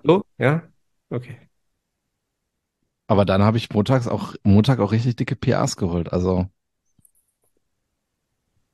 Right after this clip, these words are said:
Speaker 1: Bist voll drin gerade im Film.
Speaker 2: Jein, also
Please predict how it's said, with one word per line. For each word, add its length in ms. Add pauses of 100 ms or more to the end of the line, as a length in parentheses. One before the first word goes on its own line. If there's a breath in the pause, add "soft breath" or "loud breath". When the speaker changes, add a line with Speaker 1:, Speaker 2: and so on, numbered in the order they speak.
(1600)
Speaker 1:
Bist 160
voll 180
drin 200
gerade 260
im 180
Film. 400 (1600)
Speaker 2:
Jein, 480
also 380